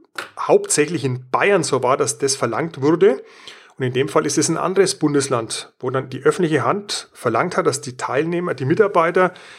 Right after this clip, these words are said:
eben die Werkschutzlehrgänge eins bis vier haben. Und das finde ich eben sehr interessant, ja, weil es eben heißt, auch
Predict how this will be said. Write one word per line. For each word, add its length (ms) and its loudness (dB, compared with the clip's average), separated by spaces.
eben 160 -6
die 140 -2
Werkschutzlehrgänge 960 2
eins 340 -2
bis 220 -4
vier 360 2
haben. 240 -4
Und 100 -6
das 160 0
finde 220 -4
ich 100 -10
eben 360 -4
sehr 380 0
interessant, 760 -2
ja, 260 0
weil 200 0
es 120 -2
eben 460 -8
heißt, 640 -4
auch 220 -6